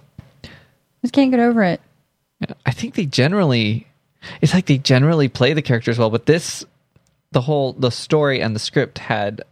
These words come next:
Speaker 2: a lot of depth, and I didn't feel like either story,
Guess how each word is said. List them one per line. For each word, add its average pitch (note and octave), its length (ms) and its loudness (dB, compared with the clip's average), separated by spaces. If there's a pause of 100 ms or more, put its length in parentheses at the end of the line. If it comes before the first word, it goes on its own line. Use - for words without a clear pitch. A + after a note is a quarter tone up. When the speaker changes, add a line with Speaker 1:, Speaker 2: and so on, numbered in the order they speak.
(160)
Speaker 2:
a B2 60 4
lot A2 220 -2
of A2 200 -8
depth, - 400 -2 (320)
and A#2+ 120 0
I A2+ 100 2
didn't A2+ 260 -6
feel B2+ 260 0
like A2+ 220 0
either A#2 240 2
story, A2+ 720 2